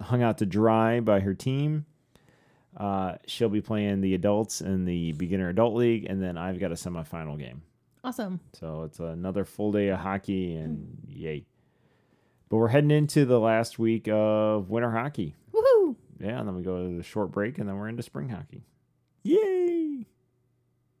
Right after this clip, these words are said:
Speaker 2: Mm-hmm.
Speaker 1: Stop, Blinky. The children do actually love it. How was your week?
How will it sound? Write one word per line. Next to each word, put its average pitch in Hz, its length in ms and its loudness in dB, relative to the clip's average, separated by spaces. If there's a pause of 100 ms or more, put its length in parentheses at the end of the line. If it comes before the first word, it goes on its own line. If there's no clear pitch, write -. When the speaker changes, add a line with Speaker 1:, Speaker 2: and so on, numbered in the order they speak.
(120)
Speaker 2:
Mm-hmm. 208 360 -10
Speaker 1:
Stop, - 320 -6
Blinky. 78 380 -10 (1500)
The 113 100 -2
children 127 420 -4
do 92 200 -4
actually 78 300 -12
love 71 240 -16
it. - 80 -20 (1300)
How 208 200 -4
was 185 340 2
your 190 380 6
week? 131 560 4